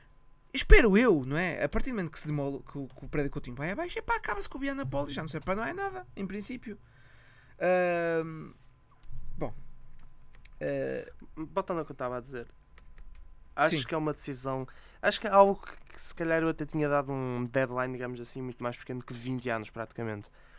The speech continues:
Speaker 2: É assim, eh, quem não quer estar lá, lá está, é de contra, é muito, eh, resingão, E toda a gente que sabe e conhece uma pessoa que faz de uma coisa o seu motivo quase de viver é emberrar com aquilo. E estas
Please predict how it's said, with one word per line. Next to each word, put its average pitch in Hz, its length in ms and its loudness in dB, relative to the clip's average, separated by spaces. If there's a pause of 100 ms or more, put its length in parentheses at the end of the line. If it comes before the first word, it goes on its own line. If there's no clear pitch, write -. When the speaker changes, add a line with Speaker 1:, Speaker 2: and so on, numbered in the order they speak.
(400)
Speaker 2:
É - 60 0
assim, 147 340 -2
eh, 156 180 2
quem 185 140 -2
não 160 100 2
quer 147 80 -4
estar 139 140 0
lá, 127 280 2 (220)
lá 165 80 2
está, 131 220 -2
é 127 40 0
de - 120 -6
contra, 120 480 -6
é 120 440 -4
muito, 117 840 -6
eh, 113 600 -4
resingão, 131 680 -2 (420)
E 123 640 -10 (220)
toda 143 160 -8
a 135 40 -6
gente 131 280 -10
que - 120 -20 (120)
sabe 131 320 -6
e 131 40 -8
conhece 127 340 -8
uma 131 100 -6
pessoa 123 340 -8
que - 80 -14
faz 127 360 -6 (240)
de 135 60 -8
uma 139 160 -2
coisa 131 260 -2
o 131 40 -4
seu - 180 -4
motivo 131 440 -8
quase 131 280 -2
de 135 60 -14
viver 123 300 6
é 123 320 10 (1200)
emberrar 143 460 4
com 143 180 -6
aquilo. 143 480 -8
E 123 420 2
estas 123 380 -4